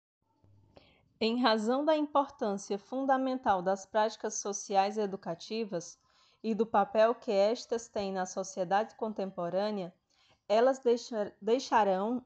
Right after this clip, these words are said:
o caráter predominantemente espontâneo, não sistemático, não planejado, que tinham inicialmente, desenvolvendo-se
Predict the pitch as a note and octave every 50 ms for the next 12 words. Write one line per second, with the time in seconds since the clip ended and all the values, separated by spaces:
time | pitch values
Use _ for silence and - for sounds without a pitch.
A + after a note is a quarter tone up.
0 | _ - A3+ A#3 A3+ - B3 A#3 G3+ G3 G3+ G#3+ A#3 - B3+ B3 - - - C4
1 | C4 C4+ C#4 C4+ C4+ C4 B3+ A#3+ A#3+ A#3+ - B3+ A3 G#3+ G#3 F#3+ F#3 F#3+ F#3+ -
2 | - G#3 F#3+ - - _ - A3 A3+ A#3+ A#3 - G3 F3+ F3+ F#3 G3+ A#3 C#4 -
3 | _ _ _ _ _ _ _ _ - G#3 G#3 A3 B3 C#4+ C#4+ - C#4 C4+ - -
4 | A#3+ A3+ G#3 F#3 F3 F3 F#3+ - - - - A#3 G#3 G#3 G#3 A3+ C4 C4 C4+ A#3+
5 | A3+ A3 G#3 G3 G3 G3+ F3+ E3+ F3 F#3 G3+ A#3+ A#3 _ _ _ - - G#3+ G#3+
6 | - - G#3 G3 F#3+ F#3 F3+ F3+ F#3 F3+ - - G3+ G#3 G#3+ G#3 G3 F#3 F#3 G#3
7 | B3 - - - _ _ _ _ _ _ - A3 A3+ A3 B3 A#3+ B3 A#3 A#3 A3
8 | G#3+ G#3 A3+ A#3 B3 B3 A#3 B3 - - - C4 C#4+